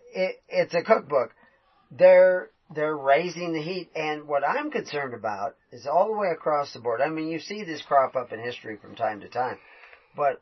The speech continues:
all across the nation, there is a larger and larger group that has been cultivated, like a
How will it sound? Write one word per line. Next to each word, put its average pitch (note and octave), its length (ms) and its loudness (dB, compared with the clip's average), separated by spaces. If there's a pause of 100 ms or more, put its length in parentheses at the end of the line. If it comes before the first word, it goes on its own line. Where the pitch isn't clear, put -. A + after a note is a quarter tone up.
all D#3 220 -4
across E3 400 0
the C3 80 -14
nation, B2+ 600 -8
there B2 220 -4
is - 160 -10
a A2 60 -6
larger D#3 640 -2
and C3+ 160 -8
larger C3 460 -6
group A#2 640 -12
that G#2+ 100 -10
has G2+ 140 -18
been A2+ 420 -4 (400)
cultivated, A2+ 1080 -4
like A#2+ 220 0
a G2 260 -4